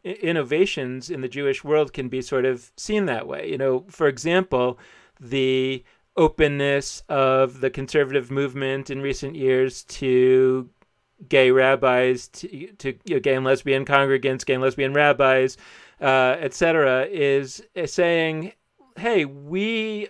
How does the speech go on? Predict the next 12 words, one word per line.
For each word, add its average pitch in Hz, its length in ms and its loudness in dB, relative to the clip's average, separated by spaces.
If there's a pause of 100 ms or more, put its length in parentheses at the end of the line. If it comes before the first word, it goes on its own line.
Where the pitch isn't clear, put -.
are 170 220 0
able 180 420 2
to 165 460 -2
innovate 160 420 2
our 143 220 4
understanding 147 680 -4
of 131 160 -4
sort 135 200 -4
of 123 160 -8
what 143 420 0 (400)
are 127 540 2 (880)
Jewish 147 640 -2